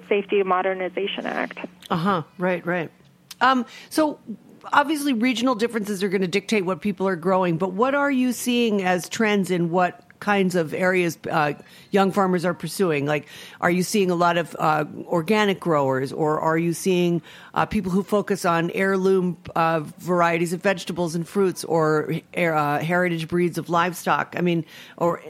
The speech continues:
Speaker 2: are they mixed-use farms, for example, or are they pursuing one type of farm? I mean, you said you yourself have twenty-five acres of, of vegetables, and then you have some livestock. So you're a mixed-use farm, I guess, right?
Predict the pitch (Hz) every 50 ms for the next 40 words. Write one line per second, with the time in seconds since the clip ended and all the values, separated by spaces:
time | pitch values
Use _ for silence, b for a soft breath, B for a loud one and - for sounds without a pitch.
0 | - - 170 - - 226 - 208 202 202 208 202 196 208 202 - - - - 196
1 | 214 220 208 - - - 202 175 165 156 143 135 143 143 - - 156 165 156 -
2 | 175 170 160 151 170 170 170 165 160 156 156 147 160 160 160 - 160 - - 196
3 | 185 180 175 175 170 180 190 190 196 175 180 180 165 - - 151 147 - 156 139
4 | 135 127 131 135 151 160 170 180 180 - 196 170 151 165 180 180 175 170 156 -
5 | 196 180 170 - 160 156 143 - B B B B B B B - - 220 214 214
6 | 202 202 196 170 190 185 - 196 185 156 180 170 165 147 - - - 165 156 139
7 | - 226 226 196 - 226 185 208 208 208 175 185 156 180 180 180 180 180 180 175
8 | 160 170 165 160 151 - - 165 160 170 175 170 175 185 180 - - - 165 131
9 | 110 147 - - - - - 175 170 165 160 180 190 190 190 180 180 190 180 -
10 | - - - 190 190 - - - 156 147 147 147 156 147 139 131 143 147 170 -
11 | - 165 156 170 214 240 -